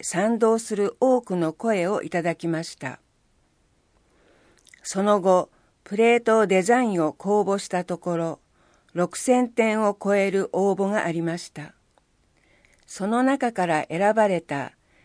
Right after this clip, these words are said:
最優秀作品は、当時、区内の専門学校に通っていた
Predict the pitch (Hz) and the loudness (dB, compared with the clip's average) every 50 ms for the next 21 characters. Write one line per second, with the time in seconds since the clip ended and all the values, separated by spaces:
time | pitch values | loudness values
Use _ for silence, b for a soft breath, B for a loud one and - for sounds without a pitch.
0 | _ _ - - - - 220 233 233 233 240 233 233 233 233 233 226 - - 226 | _ _ -20 -14 -6 0 2 2 2 2 2 0 0 0 0 -2 -4 -4 -2 -2
1 | 226 226 220 - - 226 233 208 196 - 190 170 160 156 147 151 147 139 - _ | -2 -2 -2 -4 -6 -6 -6 -6 -8 -4 -2 -2 -2 -2 -2 -4 -6 -8 -10 _
2 | _ _ _ _ _ _ _ _ - 247 233 220 202 185 - - 156 156 - - | _ _ _ _ _ _ _ _ 0 2 4 4 4 2 0 -4 -6 -6 -6 -8
3 | b b b b b _ - - 247 240 240 233 214 185 175 165 160 - - 185 | b b b b b _ -4 0 2 4 6 4 4 2 0 -2 -4 -4 -2 -2
4 | 202 220 214 220 220 214 220 220 202 214 214 208 _ _ - 180 175 170 160 156 | -2 0 0 0 0 0 0 0 0 0 0 0 _ _ -8 -6 -4 -4 -4 -4
5 | 151 - - 165 156 165 180 185 175 - _ - 170 170 160 156 _ - 160 156 | -6 -8 -8 -6 -4 -2 -2 -4 -4 -6 _ -6 -6 -6 -6 -6 _ -6 -6 -6
6 | 147 | -6